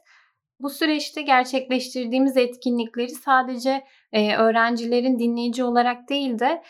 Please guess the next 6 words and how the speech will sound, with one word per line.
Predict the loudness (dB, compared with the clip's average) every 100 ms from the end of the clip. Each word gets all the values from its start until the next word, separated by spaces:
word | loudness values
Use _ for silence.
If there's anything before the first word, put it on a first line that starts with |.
| _ -6
uygulamalı | -2 0 2 2 4 4
olarak | 4 4 2 2 -4
içinde | -8 -4 0 2
olmalarını | 4 4 4 2 0
sağlamak | 2 4 4 2 -10 -14
istiyoruz. | -16 -8 -6 -4